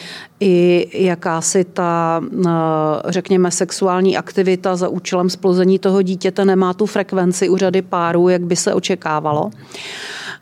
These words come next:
A tak, eh, vidím naše místo nás jako reproduktologů, embryologů a reprodukčních genetiků jako velice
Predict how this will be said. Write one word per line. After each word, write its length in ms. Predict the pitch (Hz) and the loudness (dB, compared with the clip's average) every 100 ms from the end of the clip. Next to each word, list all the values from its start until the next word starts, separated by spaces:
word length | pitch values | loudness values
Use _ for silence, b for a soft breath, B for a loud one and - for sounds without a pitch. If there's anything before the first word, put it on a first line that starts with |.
| - | -4
A 420 | 180 165 160 156 - | -2 0 0 -2 -4
tak, 140 | 170 170 - | -8 -8 0
eh, 40 | 175 165 165 165 165 | 2 4 2 2 2
vidím 460 | 185 170 185 185 | 0 0 2 4
naše 300 | 185 170 196 | 2 0 2
místo 440 | 190 180 - 185 180 | 4 2 0 0 0
nás 320 | 165 170 - | 0 -2 -2
jako 200 | 170 165 | -2 -2
reproduktologů, 960 | 151 - 185 180 185 185 170 170 170 147 | -4 -2 0 0 0 0 2 2 2 2
embryologů 1080 | 156 170 180 175 175 170 170 180 180 180 | 2 2 2 2 2 0 2 4 4 2
a 140 | 170 160 | 0 -2
reprodukčních 720 | 165 165 170 170 170 214 190 | -2 -2 -2 -2 -2 0 2
genetiků 760 | 180 175 175 180 - 190 185 185 | 2 2 0 -4 0 2 4 4
jako 220 | 165 190 | 2 0
velice 540 | 175 175 180 190 185 | 0 0 0 -2 -2